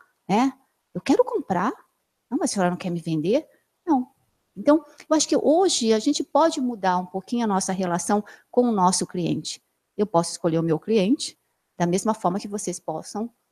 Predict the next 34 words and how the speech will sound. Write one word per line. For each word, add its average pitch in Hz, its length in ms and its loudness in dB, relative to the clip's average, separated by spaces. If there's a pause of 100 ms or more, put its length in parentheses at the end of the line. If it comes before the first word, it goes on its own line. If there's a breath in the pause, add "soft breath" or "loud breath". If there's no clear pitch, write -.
(120)
estar 175 220 -2
escolhendo 185 400 -2
o 196 40 -6
médico 185 300 -4
que 202 80 -10
vocês 220 280 -4
desejam. 254 500 2 (340)
Porque 226 200 2
resultado 208 640 2
depende 196 380 0
dessa 208 300 4
interação, 262 640 0 (580)
né? 175 160 -10 (2000)
E 302 80 -4
dá 370 120 0
certo. 156 400 -4 (500)
Nós 202 140 -2
também 240 240 4
temos 202 280 2
uma 185 140 4
palestra 170 720 2 (160)
Ser 190 200 -2
Mulher 170 240 2
é 170 40 2
Ser 170 140 0
Maria, 190 380 6
que 202 100 -2
vai 170 100 4
ser 175 180 0
agora 185 340 4
em 170 100 0
mês 160 320 0
de - 80 -4
maio, 196 420 4